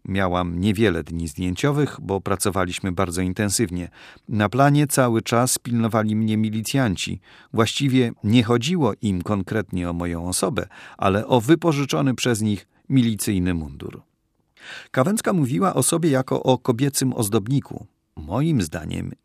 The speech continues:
jednak chodziło o coś innego. Wydaje się, że została umieszczona w scenariuszu jako postać mająca pokazać, że w milicji pracują także kobiety.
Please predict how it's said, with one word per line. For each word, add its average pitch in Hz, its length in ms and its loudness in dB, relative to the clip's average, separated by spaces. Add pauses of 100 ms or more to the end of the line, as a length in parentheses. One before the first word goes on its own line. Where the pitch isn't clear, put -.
jednak 90 520 -2
chodziło 85 680 -2
o 110 120 -2
coś - 280 -8
innego. 80 600 -10 (600)
Wydaje 107 500 2
się, 147 320 0
że 101 280 0
została 131 460 -2
umieszczona 98 560 -2
w - 80 -6
scenariuszu 95 720 -2
jako 80 300 -6
postać - 560 -2
mająca 117 420 0
pokazać, 110 720 -2 (200)
że 120 180 4
w 104 80 -6
milicji 131 500 -2
pracują 143 480 -2
także 131 280 -4
kobiety. 175 500 -2